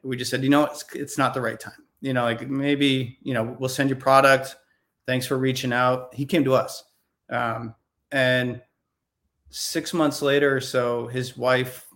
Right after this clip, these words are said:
went through labor, and s-, and she's a CrossFitter as well. And she said, "The only reason I survived labor was U can. Those products got me through it."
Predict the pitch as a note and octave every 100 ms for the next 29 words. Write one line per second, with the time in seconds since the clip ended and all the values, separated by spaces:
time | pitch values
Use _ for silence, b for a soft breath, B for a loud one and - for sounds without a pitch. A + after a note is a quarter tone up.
0 | _ _ - C3 B2+ C3+ B2 C3 C#3+ C3+
1 | B2+ A#2+ A#2+ A2+ - - - C3 A2+ A2
2 | A2 - - D#3 C3+ B2+ B2 G2+ - A#2
3 | A#2 F3 F3+ C#3 C3 B2 B2 - b b
4 | b _ _ _ - A#2 C#3+ E3 E3+ E3
5 | D3 C#3+ C3 C3+ B2+ B2+ A#2+ A#2 A#2+ A2
6 | - B2 A#2+ A2+ G#2+ A2 _ _ _ _
7 | _ B2 C3 C3 D3 C#3+ C3 C#3 A#2+ A#2
8 | - F3 F#3+ F3+